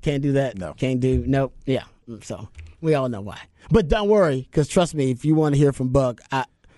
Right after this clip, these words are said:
Speaker 1: I got a feeling Buck's already making plans to get stuff done. So, uh, don't worry about that. All right. Um, all right. So just so everybody knows, six to eleven A M. All right. Week, we're starting it August seventh, Monday, August seventh,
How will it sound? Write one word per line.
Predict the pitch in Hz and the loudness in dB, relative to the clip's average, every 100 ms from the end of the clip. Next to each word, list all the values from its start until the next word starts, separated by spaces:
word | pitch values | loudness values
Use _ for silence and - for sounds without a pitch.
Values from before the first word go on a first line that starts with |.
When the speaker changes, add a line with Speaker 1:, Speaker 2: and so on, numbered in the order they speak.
| _ _ | _ _
Speaker 1:
I | 151 175 | 2 4
got | 170 156 | 4 2
a | |
feeling | 143 151 139 135 | 2 2 2 2
Buck's | 143 147 147 | 2 2 2
already | 139 139 135 135 131 123 | 2 4 4 2 -2 -6
making | 127 131 135 127 131 117 | -2 0 0 0 0 2
plans | 135 127 110 110 | 0 -2 -8 -10
to | - | -8
get | 117 113 | -8 -8
stuff | 110 113 | -10 -10
done. | 104 92 | -10 -10
So, | - - - - - - | -12 -16 -16 -20 -20 -6
uh, | 113 110 107 | -2 0 0
don't | 127 127 | 0 0
worry | 120 | 0
about | 110 107 | 0 -4
that. | 92 85 - | -8 -4 2
All | 190 | 2
right. | 143 - - | 0 -6 -6
Um, | 147 143 139 131 135 113 - _ _ - | -2 0 0 0 -2 -4 -10 _ _ 2
all | 214 | 4
right. | 277 | 2
So | - 226 208 190 _ - | 2 4 4 2 _ -6
just | 156 214 | -2 2
so | |
everybody | 214 214 | 4 4
knows, | 247 233 220 _ - | 4 0 -2 _ -16
six | - 170 - | -2 -2 2
to | 220 | 4
eleven | 233 214 220 208 - _ _ - | 6 6 4 0 -4 _ _ 2
A | 143 202 208 | 4 6 6
M. | 180 175 175 _ _ - | 4 2 -2 _ _ 0
All | |
right. | 135 147 147 | 2 4 2
Week, | 131 175 196 | 2 2 2
we're | 165 | -2
starting | - 202 202 | 2 2 2
it | 190 | 2
August | 185 214 233 | 2 4 4
seventh, | 220 190 175 | 4 2 2
Monday, | 175 208 196 | 2 4 4
August | 175 196 175 | 4 2 2
seventh, | 160 156 | 2 0